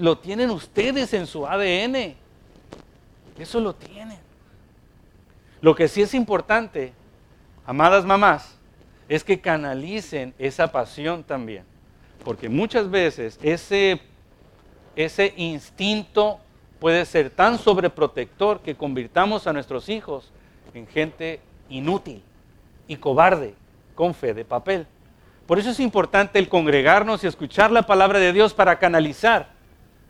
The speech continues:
toda esa pasión, toda esa protección, el que da la vida por sus hijos, por sus hijas, ¿verdad? Pero canalizarlo conforme al orden que nos enseña la Escritura.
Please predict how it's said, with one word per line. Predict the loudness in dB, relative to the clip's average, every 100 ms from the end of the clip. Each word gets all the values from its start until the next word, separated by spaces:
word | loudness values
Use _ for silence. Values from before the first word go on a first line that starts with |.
| _ 4
toda | 6 8 6
esa | 2 4 4 6
pasión, | 4 2 -2 2 4 2
toda | 2 2 4
esa | 2 2 2
protección, | 4 2 0 -6 -4 2 4 2 -6 2
el | 4 6
que | 6
da | 6
la | 6 6
vida | 4 2 2
por | 2 -2
sus | -2 -6 -2
hijos, | 0 0
por | -2 -4
sus | -6 -6
hijas, | -6 -6 -14 -20 -20 -10
¿verdad? | -2 -2
Pero | 2 0
canalizarlo | 2 0 0 0 -2 0 0
conforme | -2 -2 0 0 0
al | 0 4
orden | 2 2 -4 -8 _ _ _ _ -10
que |
nos | -8 -6
enseña | -8 -8 -2
la | 0
Escritura. | -2 -6 -14 -14